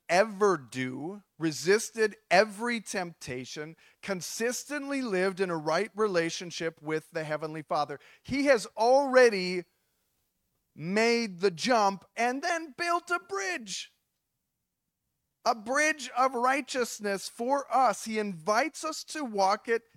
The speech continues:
consistently towards eternal life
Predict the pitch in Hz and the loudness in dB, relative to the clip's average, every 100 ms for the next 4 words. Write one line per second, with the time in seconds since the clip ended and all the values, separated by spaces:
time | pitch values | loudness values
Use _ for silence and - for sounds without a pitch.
0 | _ - 233 196 - 285 302 - 233 190 | _ -4 -4 -4 -6 -6 -6 -6 -8 -6
1 | 156 143 135 - _ _ _ - 202 196 | -6 -6 -8 -14 _ _ _ -16 -14 -10
2 | 247 311 285 202 180 165 - _ _ - | -4 2 4 4 4 -4 -14 _ _ -12
3 | 220 - - 226 247 254 254 254 _ 190 | -12 -12 -10 -6 -2 -2 -2 -6 _ -4
4 | 175 151 147 | -4 -6 -10